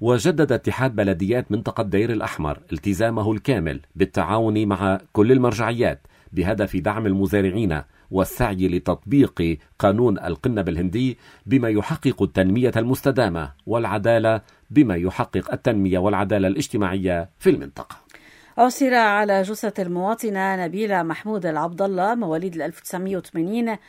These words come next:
Speaker 2: داخل منزلها في منطقة الكنيسة سهل عكار،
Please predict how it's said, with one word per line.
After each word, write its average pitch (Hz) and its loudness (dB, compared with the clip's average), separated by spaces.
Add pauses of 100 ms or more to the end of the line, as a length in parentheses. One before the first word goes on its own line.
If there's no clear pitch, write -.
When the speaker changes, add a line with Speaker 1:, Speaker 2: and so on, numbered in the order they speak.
(280)
Speaker 2:
داخل 240 0
منزلها 208 -2
في 202 -8
منطقة 175 -6
الكنيسة 202 -6
سهل 214 -6
عكار، 170 -2